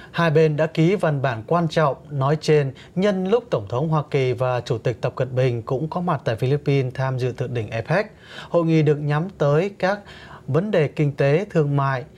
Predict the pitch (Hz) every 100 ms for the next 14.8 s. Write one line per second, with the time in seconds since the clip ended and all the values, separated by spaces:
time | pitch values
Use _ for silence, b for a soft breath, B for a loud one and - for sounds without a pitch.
0 | B 170 214 202 - 147 - 185 165 190
1 | 247 143 - 123 - 156 151 123 135 139
2 | 123 135 143 135 127 120 107 131 156 120
3 | 110 104 98 127 120 120 98 143 139 B
4 | B B B - 131 123 131 143 120 110
5 | 131 120 123 117 143 139 156 151 143 135
6 | 147 117 120 123 117 117 107 120 135 208
7 | 220 B B B 151 139 135 165 165 160
8 | 151 B B - 165 147 - 147 135 160
9 | 156 - 165 147 170 151 - 277 - 185
10 | 156 147 143 143 110 107 104 131 135 143
11 | 135 120 127 117 139 120 127 131 117 123
12 | 120 104 B B B 160 170 156 147 127
13 | 131 123 127 101 - 135 120 - 151 139
14 | 131 - 135 98 131 98 85